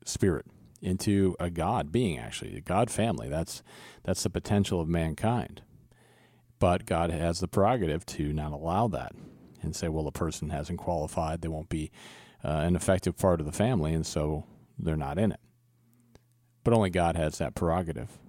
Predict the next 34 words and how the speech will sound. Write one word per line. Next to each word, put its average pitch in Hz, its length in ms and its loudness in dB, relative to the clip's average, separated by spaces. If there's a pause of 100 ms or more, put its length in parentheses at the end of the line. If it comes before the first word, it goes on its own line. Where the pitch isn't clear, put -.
(960)
The - 60 -6
quote 110 260 6
says, 90 220 2
"Man 95 500 4
cannot 90 460 2
permanently 95 460 4
destroy 90 500 0
a - 0 -
life 80 500 -2
that 76 160 -4
God 82 220 0
is 78 160 -2
able 82 240 -2
to - 160 -2
renew 87 480 4
by 76 200 -4
a 71 100 -2
resurrection. 156 760 -2 (720)
Although 101 260 8
men 98 280 6
may 78 160 2
kill 98 300 4
their 80 200 2
physical 104 420 0
bodies," 71 680 -6 (560)
said 67 280 -2
Jesus, - 460 -8 (340)
"true - 220 2
Christians 92 560 0
know 85 260 2
that 82 160 0
men 87 240 2
cannot 90 440 0
take - 400 -2